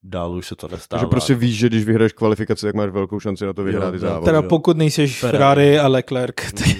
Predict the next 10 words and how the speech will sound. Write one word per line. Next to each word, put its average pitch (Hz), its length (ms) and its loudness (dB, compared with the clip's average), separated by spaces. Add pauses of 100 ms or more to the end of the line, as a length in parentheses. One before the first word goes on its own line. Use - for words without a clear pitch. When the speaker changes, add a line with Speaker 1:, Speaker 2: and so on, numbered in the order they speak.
(1300)
Speaker 2:
Ok. 117 240 -2
Speaker 1:
No, - 60 2
Speaker 3:
To - 80 4
Speaker 1:
protože 143 500 2 (140)
Fe-, - 300 -4
Ferrari 127 400 2
od 131 260 -2
té 147 160 -6
doby, 120 280 0
co 117 440 2